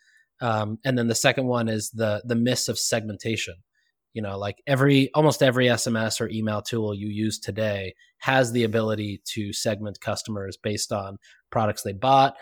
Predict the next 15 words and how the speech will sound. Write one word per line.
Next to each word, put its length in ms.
when 340
they 140
bought, 400
what 180
type 220
of 120
even, 240
like, 220
shade 500
of 140
a 40
color 360
they 140
bought. 380
But 360